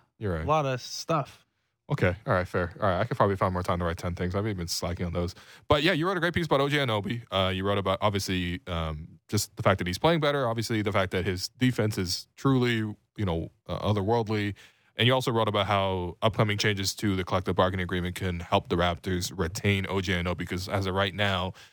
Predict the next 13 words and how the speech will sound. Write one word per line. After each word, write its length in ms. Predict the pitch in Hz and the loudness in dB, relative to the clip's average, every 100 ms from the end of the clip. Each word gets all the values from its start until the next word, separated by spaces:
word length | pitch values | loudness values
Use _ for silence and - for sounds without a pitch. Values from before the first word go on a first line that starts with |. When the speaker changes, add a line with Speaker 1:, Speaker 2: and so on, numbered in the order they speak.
| _ - | _ -10
Speaker 1:
um, 560 | - 90 85 82 76 76 | -2 0 0 -2 -6 -4
under 220 | 104 98 | 0 0
the 80 | 82 | 0
current 400 | 90 - 131 104 | 0 4 4 2
rules, 500 | 85 92 82 85 - - | -4 -4 -2 -4 -6 0
it 100 | 104 | 0
would 160 | 95 | 2
be 80 | 90 | -2
a 60 | 87 | -4
little 180 | 87 | -4
bit 140 | 87 - | -6 -4
difficult 420 | 101 95 90 78 | -2 0 0 0
to 240 | - 92 | 0 0